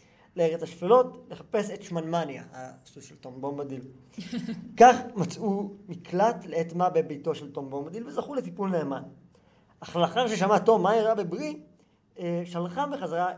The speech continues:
Speaker 1: אל מר בטרבר, ועל אז זכה בחמש בהמות טובות במחיר הגון מאוד. <laughs> תמרין נאלצו לעבוד עבודה קשה יותר, אך בוב טיפל בהם יפה. בסך הכל נתמזל מזלם.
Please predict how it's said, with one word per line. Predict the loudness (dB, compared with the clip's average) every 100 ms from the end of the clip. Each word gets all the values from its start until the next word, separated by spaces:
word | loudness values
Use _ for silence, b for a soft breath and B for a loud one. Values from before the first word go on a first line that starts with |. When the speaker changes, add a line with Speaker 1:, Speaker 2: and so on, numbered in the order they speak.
| -10
Speaker 1:
אל | -6
מר | -4 -4
בטרבר, | -4 -4 -4 -2 -2 -2
ועל | 0 0
אז | 0
זכה | -2 -4 -4
בחמש | -4 -4 -4 -2
בהמות | -4 -4 -6
טובות | -6 -6 -8
במחיר | -10 -8 -6
הגון | -2 0 2
מאוד. | 0 0 -4 -12 B B B B B B
<laughs> | -20 -20 _ -20 -20 -20 -10
תמרין | -4 0 0
נאלצו | 0 0 4
לעבוד | 4 4 0
עבודה | 0 0 -2
קשה | -4 0 0
יותר, | 0 -4 -6 -8
אך | -16
בוב | -4 -4 -4
טיפל | -8 -6 -2
בהם | -2
יפה. | -2 -4 -6 -6 -10 B B -12
בסך | -10 -6
הכל | -4
נתמזל | -4 -4 -4 -2 -2
מזלם. | -2 -4 -6